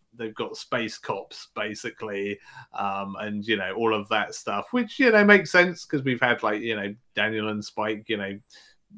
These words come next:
going around in their spacesuits and, and all of that stuff. So, yeah, it's sort of, it, it adds an extra little bit of texture and, and kind of, you know,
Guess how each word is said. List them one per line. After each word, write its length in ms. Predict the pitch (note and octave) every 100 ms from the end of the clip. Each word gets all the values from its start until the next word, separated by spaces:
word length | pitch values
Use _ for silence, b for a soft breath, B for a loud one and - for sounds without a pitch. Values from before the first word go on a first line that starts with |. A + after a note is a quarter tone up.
| -
going 240 | - A#2 A2
around 340 | A2 G#2+ G#2+
in 100 | G#2+
their 160 | G#2 G#2+
spacesuits 800 | - A2+ G#2+ - A2 A2 - -
and, 180 | G2+
and 140 | G2 G#2+
all 180 | G#2+ G#2
of 80 |
that 240 | G#2+ G#2+ F#2+
stuff. 420 | - A2+ A2+ -
So, 280 | - - A#2+
yeah, 440 | A#2+ B2+ E3+ F3+ C3+
it's 200 | D3 D3
sort 140 | E3+
of, 140 | C#3
it, 260 | D#3+ E3+ - B B
it 80 |
adds 280 | G3 G3+ F3+
an 120 | E3+
extra 340 | D#3+ E3 D3+ D#3+
little 220 | D3 C3+
bit 220 | C3+ C#3
of 120 | B2
texture 640 | - - C3 - - C3 A#2+
and, 160 | A2
and 280 | A2 A2+ A2
kind 160 | - A2
of, 160 | G#2+
you 100 | A2+
know, 200 | G2+ F#2+